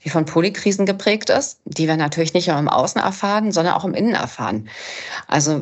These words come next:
wie, äh, ne, also wie soll es gehen, dass draußen einfach das Gefühl für viele Leute ist, da bricht mal eben irgendwie ein Stück Welt zusammen und drin bin ich aber völlig entspannt und mache meinen Job total gut.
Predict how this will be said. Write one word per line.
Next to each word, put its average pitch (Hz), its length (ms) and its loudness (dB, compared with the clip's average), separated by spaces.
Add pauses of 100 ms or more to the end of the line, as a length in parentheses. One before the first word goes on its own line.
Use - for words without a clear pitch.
(120)
wie, 208 340 0 (300)
äh, 165 100 4
ne, 208 180 4 (160)
also 160 280 2
wie 165 200 0
soll 185 180 4
es 185 160 -2
gehen, 233 380 4 (140)
dass - 160 2
draußen 226 400 2
einfach 185 400 0
das 170 200 -4
Gefühl 190 580 0
für 185 140 -2
viele 190 260 4
Leute 160 300 2
ist, 190 260 0
da 170 40 4
bricht 190 300 -2
mal 180 140 2
eben 175 180 0
irgendwie 170 300 2
ein 170 120 0
Stück 165 220 0
Welt 202 220 2
zusammen 151 460 0 (440)
und 170 180 2
drin 180 240 2
bin 190 120 4
ich - 140 0
aber 151 200 0
völlig 202 340 0
entspannt 151 560 -2 (300)
und 147 140 0
mache 139 220 2
meinen 143 160 0
Job 143 200 4
total 139 360 -2
gut. 127 300 -2